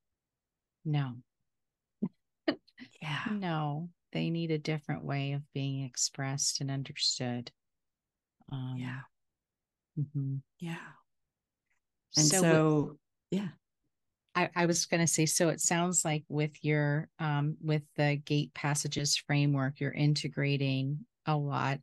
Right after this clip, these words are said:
Speaker 1: of the sensory motor psychotherapy approaches into that.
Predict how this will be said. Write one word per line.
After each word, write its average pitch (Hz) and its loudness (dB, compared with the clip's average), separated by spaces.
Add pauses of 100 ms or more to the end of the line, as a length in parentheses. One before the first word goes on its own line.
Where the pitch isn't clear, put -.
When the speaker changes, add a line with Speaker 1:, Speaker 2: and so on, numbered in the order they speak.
Speaker 1:
of 143 -2
the 135 0 (300)
sensory 147 2
motor 135 0
psychotherapy 131 -4
approaches 135 -2
into 135 -2
that. 139 0